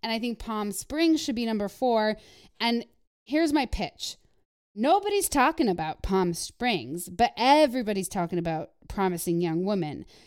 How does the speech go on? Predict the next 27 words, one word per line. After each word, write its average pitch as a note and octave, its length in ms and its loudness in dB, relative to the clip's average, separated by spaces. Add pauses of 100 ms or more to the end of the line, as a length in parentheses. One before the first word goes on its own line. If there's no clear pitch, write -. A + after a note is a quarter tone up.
(140)
And A3 160 2
I A3+ 100 6
find E4 480 8
that A#3+ 220 6
the A3 80 0
more A#3+ 320 4
I D4+ 140 4
have B3+ 320 0
conversations G#3 840 -2
about F#3 600 0
Promising F4 520 2
Young F4 180 4
Woman, F#4+ 380 4 (320)
the C4 100 2
more A3 300 2
I G#3 80 2
like F3+ 320 -2
the F#3 80 -6
movie. G3 480 -2 (300)
So A#3+ 360 -6
I D4+ 260 2
think F3+ 500 -2
that A3+ 200 0
as G3+ 200 2
a G#3+ 40 0
collective C#4 600 0
list F#3 440 -4